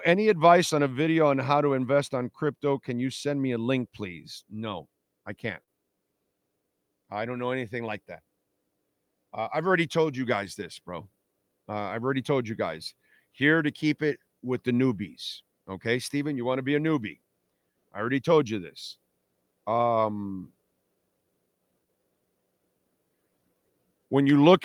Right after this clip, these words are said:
at your situation, yours is different than this person, than that person, than mine, than hers, than him. We're all different.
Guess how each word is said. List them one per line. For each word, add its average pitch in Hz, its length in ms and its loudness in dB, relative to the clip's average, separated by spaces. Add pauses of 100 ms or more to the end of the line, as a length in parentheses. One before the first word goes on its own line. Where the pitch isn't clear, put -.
(120)
at 156 160 6
your 143 200 4
situation, 127 960 0 (460)
yours 131 420 2
is 120 160 -4
different 139 500 -2 (160)
than 101 280 -8
this 117 220 -4
person, 127 580 -6 (160)
than 82 180 -18
that 107 260 -10
person, 90 680 -12
than 71 120 -20
mine, 107 640 -6
than 78 160 -20
hers, 110 540 -4
than 80 120 -20
him. 110 460 -4 (540)
We're 120 100 2
all 127 140 6
different. 92 400 0